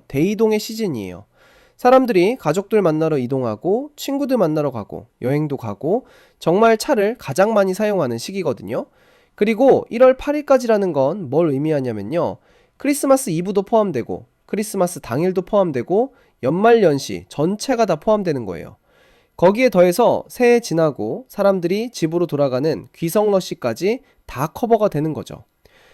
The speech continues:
일월 첫째 주까지면 대부분의 사람들이 휴가를 마치고 집으로 돌아가는 시기니까요. 이게 왜 중요하냐면요. 이 기간 동안에 테슬라 오너들이 가족들, 친척들,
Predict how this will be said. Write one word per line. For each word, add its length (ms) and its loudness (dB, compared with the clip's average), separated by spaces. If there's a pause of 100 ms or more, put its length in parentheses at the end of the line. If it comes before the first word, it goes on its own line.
(240)
일월 280 8
첫째 280 -2
주까지면 760 0
대부분의 540 0
사람들이 640 0
휴가를 340 2
마치고 640 -2
집으로 400 -4
돌아가는 460 0
시기니까요. 640 -8 (640)
이게 180 4
왜 160 6
중요하냐면요. 880 2 (220)
이 180 0
기간 320 0
동안에 640 -2
테슬라 360 2
오너들이 640 0 (280)
가족들, 640 0 (140)
친척들, 720 -4